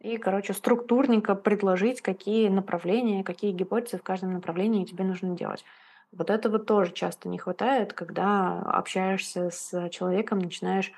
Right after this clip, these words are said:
обсуждать какой-то кейс. Причём на своём опыте ещё, ну, более-менее нормально, как правило, продукты понимают, как это делать. Когда начинаешь с ними обсуждать какой-то абсолютно рандомный кейс, вот там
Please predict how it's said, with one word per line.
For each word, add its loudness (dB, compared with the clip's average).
обсуждать -2
какой-то -2
кейс. -2
Причём 2
на 4
своём 6
опыте 2
ещё, 0
ну, -4
более-менее 2
нормально, 2
как -8
правило, -2
продукты -2
понимают, 2
как -4
это 0
делать. -2
Когда -2
начинаешь 0
с -12
ними 0
обсуждать -2
какой-то -2
абсолютно 2
рандомный 4
кейс, 0
вот -4
там -2